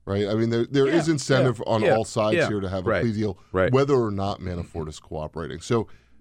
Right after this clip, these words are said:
Speaker 1: it may mean that he's cooperating. Uh,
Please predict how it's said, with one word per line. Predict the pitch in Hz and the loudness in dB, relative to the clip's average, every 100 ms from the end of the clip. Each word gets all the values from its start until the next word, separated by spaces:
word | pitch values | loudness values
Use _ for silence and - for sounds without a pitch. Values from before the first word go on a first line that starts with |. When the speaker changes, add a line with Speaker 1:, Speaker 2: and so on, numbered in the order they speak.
| _ _ _ _ _ _ _ _ | _ _ _ _ _ _ _ _
Speaker 1:
it | 135 127 | 0 2
may | 123 135 | 2 2
mean | 131 107 | 2 -2
that | 104 | -4
he's | 92 - | -6 -8
cooperating. | 92 82 82 82 87 117 127 _ _ _ _ | -6 -6 -6 -10 -10 -12 -16 _ _ _ _
Uh, | 110 107 | 2 4